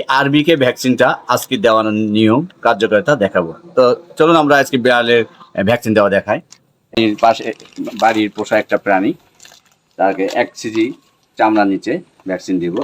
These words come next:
আরভিকে। এবং আরভিকে ছাড়াও, এম, অন্য একটা কোম্পানি পাওয়া যায় কমি ফার্মার, সেটা হলো র‍্যাবিস কিল। এটাও দেওয়ার নিয়ম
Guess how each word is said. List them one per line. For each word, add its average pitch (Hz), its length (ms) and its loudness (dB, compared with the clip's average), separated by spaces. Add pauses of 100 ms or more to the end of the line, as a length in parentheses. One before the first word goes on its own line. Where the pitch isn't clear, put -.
আরভিকে। 113 540 -2 (100)
এবং 139 180 2
আরভিকে 143 480 0
ছাড়াও, 143 300 2 (400)
এম, 107 600 0
অন্য 143 240 6
একটা 139 200 -2
কোম্পানি 120 360 -2
পাওয়া 110 240 4
যায় 117 160 -2
কমি 127 260 -2
ফার্মার, 131 360 2 (280)
সেটা 117 260 0
হলো 113 160 0 (280)
র‍্যাবিস 139 480 2
কিল। 139 280 0 (640)
এটাও 170 240 2
দেওয়ার 139 280 2
নিয়ম 131 240 -2